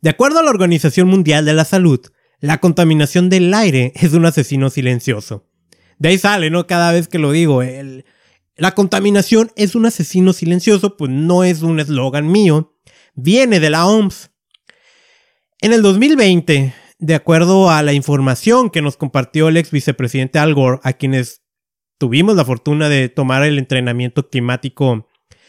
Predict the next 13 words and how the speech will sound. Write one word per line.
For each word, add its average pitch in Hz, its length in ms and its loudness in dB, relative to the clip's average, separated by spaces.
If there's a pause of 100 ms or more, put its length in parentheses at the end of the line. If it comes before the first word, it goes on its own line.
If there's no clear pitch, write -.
(220)
para 110 280 -6
Latinoamérica, 139 920 0 (640)
y 151 160 0
que 135 180 0
cita 143 640 0
a 127 80 -6
The 131 100 -4
Lancet 147 560 -2
Commission 139 760 -2
on 185 260 0
Pollution 156 500 0
and 139 160 -4
Health, 143 340 -2